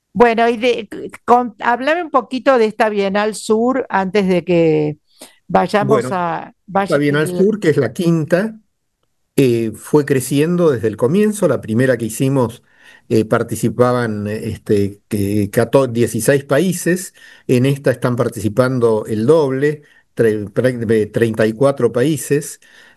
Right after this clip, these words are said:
Speaker 2: Estamos en, em, eh, con ciento cuarenta y cuatro muestras distintas en, eh,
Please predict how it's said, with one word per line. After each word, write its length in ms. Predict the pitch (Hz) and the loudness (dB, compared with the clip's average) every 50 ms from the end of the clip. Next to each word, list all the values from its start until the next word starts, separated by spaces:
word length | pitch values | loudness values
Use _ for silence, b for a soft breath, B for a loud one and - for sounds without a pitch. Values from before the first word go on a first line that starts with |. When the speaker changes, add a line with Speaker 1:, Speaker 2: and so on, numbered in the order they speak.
| b - | b -4
Speaker 2:
Estamos 640 | - 120 - - - 139 135 135 139 131 123 - | -4 -4 -2 0 0 0 2 0 -2 -2 -2 -2
en, 280 | 131 117 110 110 110 107 | -2 0 0 0 -2 -2
em, 680 | 107 107 104 104 101 98 98 95 92 92 95 95 92 92 _ _ _ b b b b b b b b b - - - | -2 -2 -2 -2 -4 -4 -4 -6 -6 -6 -8 -10 -12 -16 _ _ _ b b b b b b b b b -20 -12 -8
eh, 220 | - 131 120 113 113 | -4 -2 -2 -2 2
con 220 | - 127 117 113 | 2 2 2 2
ciento 360 | 107 - 135 139 135 131 131 | 0 0 0 0 0 -2 0
cuarenta 380 | 113 120 117 120 113 110 113 113 | 2 2 2 0 0 0 0 -2
y 60 | 110 | 0
cuatro 340 | 110 - 127 135 131 127 117 | 0 0 0 0 2 0 -2
muestras 380 | 110 120 127 127 - 139 123 117 | 0 -2 -4 -2 -2 -2 -2 0
distintas 920 | 117 101 - - - 135 139 147 147 143 151 147 151 151 151 - - _ - | -2 -4 -4 -2 0 0 0 0 -2 0 0 2 2 0 -2 -6 -12 _ 0
en, 340 | 117 107 101 101 101 101 98 | 0 0 2 0 0 -2 -2
eh, 340 | 101 98 101 101 98 - | -2 -4 -4 -6 -8 -10